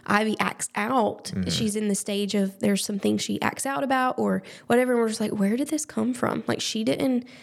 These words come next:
Speaker 1: this isn't learned behavior. Like, she's just experienced her own emotions and all
Speaker 2: Yeah.
Speaker 1: these things.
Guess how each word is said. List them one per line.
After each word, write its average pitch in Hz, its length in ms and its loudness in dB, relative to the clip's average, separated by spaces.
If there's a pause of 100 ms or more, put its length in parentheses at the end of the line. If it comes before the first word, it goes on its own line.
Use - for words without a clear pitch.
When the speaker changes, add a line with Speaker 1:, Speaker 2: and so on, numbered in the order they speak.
(440)
Speaker 1:
this 233 180 2
isn't 262 260 -4
learned 208 640 4
behavior. 190 640 2
Like, - 240 0
she's 214 340 -2
just - 460 -2
experienced - 540 -4
her 196 120 -2
own 190 160 2
emotions 233 640 2
and 190 100 0
all 185 60 2
Speaker 2:
Yeah. 190 120 2
Speaker 1:
these 277 140 -2
things. 208 360 -4